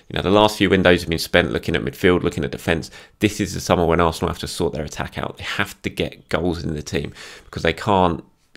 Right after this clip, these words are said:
keep doing what they're doing and expect to compete at the very top because they just don't score enough goals. So that's gonna be key. Granit Xhaka obviously came out in that interview yesterday. I'm sure you've seen it. It's caused a lot of, uh,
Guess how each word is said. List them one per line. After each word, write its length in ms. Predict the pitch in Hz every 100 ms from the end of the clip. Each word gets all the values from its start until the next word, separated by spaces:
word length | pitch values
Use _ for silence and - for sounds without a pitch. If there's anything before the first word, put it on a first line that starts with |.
| _
keep 440 | - 107 - -
doing 260 | - 92 85
what 140 | 85
they're 120 | 78
doing 440 | 80 98 78 71 82 - - - -
and 140 | -
expect 380 | 85 - - -
to 80 | -
compete 360 | - 80 85 -
at 60 |
the 60 | 73
very 200 | 82 76
top 220 | - -
because 180 | - -
they 80 | 85
just 160 | 90
don't 200 | - 80
score 220 | - 82
enough 200 | 80 78
goals. 300 | - 76 69 - - - -
So 140 | -
that's 240 | 101 104 -
gonna 160 | 90
be 100 | 85
key. 300 | 76 92 73 - - - - _ _ - _ _ _ -
Granit 280 | 135 156 131
Xhaka 600 | 131 123 127 113 110 - - _ _ _
obviously 260 | 98 98 190
came 240 | 143 202
out 140 | 98
in 80 | -
that 100 | 95
interview 260 | 92 92 95
yesterday. 320 | 92 - 95
I'm 80 | 90
sure 160 | -
you've 140 | 101 85
seen 240 | - 90
it. 140 | 87 52
It's 100 | -
caused 280 | - 92
a 60 | 87
lot 180 | 85 69
of, 200 | 76 - _ _ _ _ -
uh, 680 | 87 78 73 76 73 120